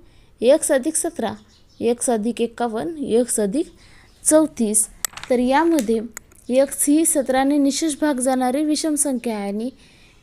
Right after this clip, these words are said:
एक्स अधिक सतरा ही समसंख्या असेल, तर एक्स अधिक चौतीस ही विषम, परत एक्स अधिक एक्कावन्न ही समसंख्या असेल, म्हणजे एक्स नंतर येणारी सतराने भाग जाणारी दुसरी समसंख्या म्हणजे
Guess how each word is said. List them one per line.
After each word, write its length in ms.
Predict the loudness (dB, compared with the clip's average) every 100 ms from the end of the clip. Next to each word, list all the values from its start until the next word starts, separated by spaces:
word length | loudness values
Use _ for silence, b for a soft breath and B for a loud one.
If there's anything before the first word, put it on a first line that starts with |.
| b _ -2
एक्स 320 | 0 0 0
अधिक 220 | 0 0
सतरा 260 | -2 0 2
ही 160 | 4
समसंख्या 640 | 2 2 0 -2 -2 -2 -2
असेल, 340 | -2 -6 -4
तर 80 | -4
एक्स 320 | -2 -4 -4
अधिक 220 | -6 -6 -6
चौतीस 460 | -6 -4 -6 -6
ही 60 | -6
विषम, 360 | -6 -4 -6 -8 b b b b b
परत 300 | -2 -2 0
एक्स 260 | 0 2 0
अधिक 240 | -2 -2
एक्कावन्न 440 | -4 -2 0 2
ही 80 | 2
समसंख्या 640 | 2 0 0 -2 -2 -2 -2
असेल, 180 | -2 0
म्हणजे 320 | -2 -2 0
एक्स 280 | 0 -2 -4
नंतर 320 | -4 -4 -2
येणारी 380 | -2 -2 -4 -6 -8 b b b b b
सतराने 480 | -4 0 0 0 0
भाग 280 | 0 -2 0
जाणारी 760 | 0 0 0 0 -2 -2 -4 -6 b b b
दुसरी 360 | -2 0 2
समसंख्या 760 | 2 2 0 0 0 -2 -6 -6
म्हणजे 340 | -4 -6 -4